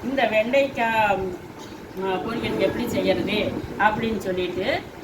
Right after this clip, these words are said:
பிடிக்கும். குழந்தைகளுக்கு பிடிச்சமான இந்த வெண்டைக்காய் பொரியல் செய்யறது. அதுக்கு தேவையான பொருள் வச்சுக்கிறேன்.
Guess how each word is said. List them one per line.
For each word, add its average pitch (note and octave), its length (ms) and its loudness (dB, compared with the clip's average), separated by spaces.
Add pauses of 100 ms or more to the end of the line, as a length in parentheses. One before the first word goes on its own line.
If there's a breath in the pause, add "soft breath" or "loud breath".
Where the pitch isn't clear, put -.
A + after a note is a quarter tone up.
பிடிக்கும். A3 320 0
குழந்தைகளுக்கு C4+ 600 0
பிடிச்சமான A3+ 600 2
இந்த G#3+ 140 0
வெண்டைக்காய் G3 560 0
பொரியல் G3 300 0
செய்யறது. F#3 360 0
அதுக்கு A#3 320 0
தேவையான B3 480 0
பொருள் G3+ 360 -4
வச்சுக்கிறேன். F#3 420 0